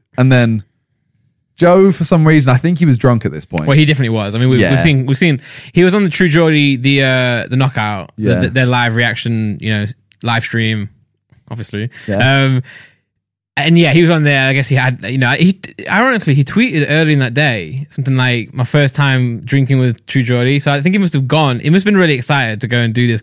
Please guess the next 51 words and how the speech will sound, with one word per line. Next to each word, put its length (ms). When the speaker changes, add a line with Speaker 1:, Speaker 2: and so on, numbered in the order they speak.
Speaker 2:
the, 140
the 120
knockout. 500
But 140
yeah, 140
on, 140
on 140
the 80
stream, 360
Joe 180
was 140
just, 220
like, 280
Speaker 1:
Gone. 360
Speaker 2:
gone. 480
Speaker 1:
Yeah, 220
and 100
he 180
ended 180
up 120
tweeting 360
at 100
Deji 340
saying, 240
like, 280
"Oh, 160
you're, 420
you're 140
a 40
pussy," 360
or 80
something 240
like 220
that. 80
Speaker 2:
Fight 240
Gib. 260
Speaker 1:
Yeah, 360
and 100
then 140
Deji 340
started 380
talking 320
back, 400
and 100
then 180
Joe 260
Speaker 2:
Deji, 140
Speaker 1:
started 220
Speaker 2:
Deji 60
Speaker 1:
talking 140
Speaker 2:
tweeted 60